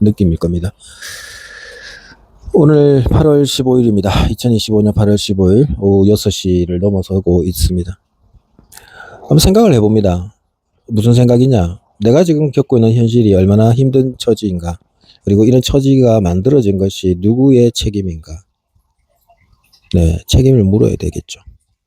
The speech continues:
책임은 나는 개인에게 두고 싶지 않습니다. 어디에 두게 되느냐? 정치에 두고 싶습니다. 아니, 어떻게 정치에 책임을 물을 수 있나라고 하겠지만, 국가란 그런 것입니다.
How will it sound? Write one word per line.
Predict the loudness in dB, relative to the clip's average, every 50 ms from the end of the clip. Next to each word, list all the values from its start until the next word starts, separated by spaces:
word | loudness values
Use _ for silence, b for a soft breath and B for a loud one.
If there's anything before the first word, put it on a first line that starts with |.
| _ _ _ -20 -20 -8 -2
책임은 | 0 2 4 4 4 4 2 0 0 -4 -10 _ _ _
나는 | -2 0 0 2 2 0 -2 -4 -8 -12 _ b b b b b b b b
개인에게 | 0 2 2 4 4 4 2 2 2
두고 | 0 0 0 -2
싶지 | -4 -4 -6 -6
않습니다. | -6 -4 -6 -8 -8 -6 -6 -8 -10 -10 -12 -16 -18 -18 -20 _ _ _ _ _ _ -2
어디에 | 0 2 2 2 2
두게 | 2 0 0
되느냐? | 0 0 0 0 0 0 0 -2 -6 _ _ _ _ -20 -20 _ _ _
정치에 | -4 0 0 0 0 0 0 0 0 2 0 0 -2 -4
두고 | -4 -4 -2 -4 -4 -4 -6
싶습니다. | -6 -8 -8 -6 -4 -4 -4 -4 -4 -6 -6 -8 -14 _ _ -20 -20 _ _ _ _ _ b b b
아니, | -2 0 2 2 0 0 -2
어떻게 | -2 0 0 0 2 2 2 2
정치에 | 0 0 0 0 0 0 0 -2
책임을 | 0 0 0 2 2 4 4 2 2 2 0
물을 | 2 2 2 2
수 | 0 0 -2
있나라고 | -2 -2 -2 0 0 0 -2 -2 -4 -4 -4 -4 -4 -6
하겠지만, | -6 -8 -10 -8 -6 -4 -2 -2 -2 -4 -8 _ b b b b b b b b b b b b b b _
국가란 | -4 -2 0 2 2 2 2 0 -2 -4
그런 | -2 0 0 2
것입니다. | 0 0 -2 -6 -8 -8 -8 -8 -10 -12 -12